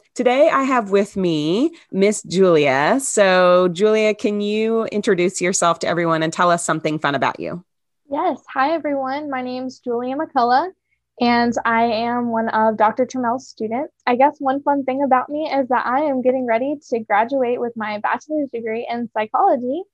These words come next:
Speaker 2: So I think that's super fun. <laughs>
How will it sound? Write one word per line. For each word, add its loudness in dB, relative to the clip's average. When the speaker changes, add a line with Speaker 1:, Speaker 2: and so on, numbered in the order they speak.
Speaker 2:
So 0
I 4
think -2
that's -4
super -4
fun. -2
<laughs> -2